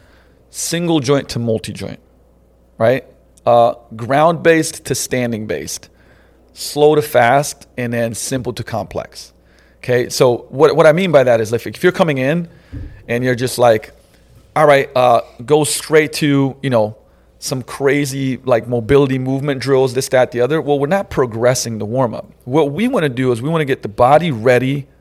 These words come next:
The warm-up, remember, what's the goal of the warm-up? Get the body prepared to do the best it can in a training session, right? So we're gonna go with, start with simple stuff. So if, if she's been sitting in a car,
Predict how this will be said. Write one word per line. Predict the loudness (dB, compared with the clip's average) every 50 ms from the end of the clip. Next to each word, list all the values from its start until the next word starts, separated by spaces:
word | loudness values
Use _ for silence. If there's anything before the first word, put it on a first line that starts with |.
| _ _ _ _
The | -6 -4
warm-up, | 0 4 4 4 6 4 2 2
remember, | 0 0 0 0 0 -4 -8 -10 -16 _ _ _ _ _
what's | 0 0 0 0 0
the | -4 -4
goal | -4 -6 -14 -12 -4 4 4 6 6 6
of | 6 4
the | 4
warm-up? | 2 2 0 0 -4 -10 -14 _ _ _ _ _ _ _ _ _ -6
Get | 2 4 4 4 4
the | 0 4
body | 4 6 6 6 4 2
prepared | -2 -2 -4 -2 0 2 4 6 6 6 4 2 0 -6 -10 _ _ _ _ _ _ _ _ _ _ _ _
to | -8 -6
do | -4 -2 0 0
the | 0 0
best | 2 2 2 2 2 -4
it | -12 -10
can | -6 -6 -6 -6
in | -8 -12
a | -12
training | -10 -10 -8 -8 -8 -10 -12
session, | -10 -10 -10 -10 -10 -18 _ _ _ _ _ _ _ _ _ _ -20 -20 _ -2
right? | 2 2 2 2
So | 2 2 2 0 0 -6 -20 _ _ _ _ _ _ _ _ _
we're | -2 -2 0
gonna | 0 0 0
go | 2 0
with, | 2 2 0 4
start | 6 6 6 6
with | 4 -2
simple | -2 -4 -4 -2 -4
stuff. | -6 -2 -2 -4 -4 -2
So | -4 -6 -6
if, | -6 -10 -14 -4
if | -4 -4 -4
she's | -2 -6 -6 -4 -4
been | -4 -4
sitting | -2 -2 -2 -2 -2
in | -4
a | -4
car, | 0 4 6 6 6 4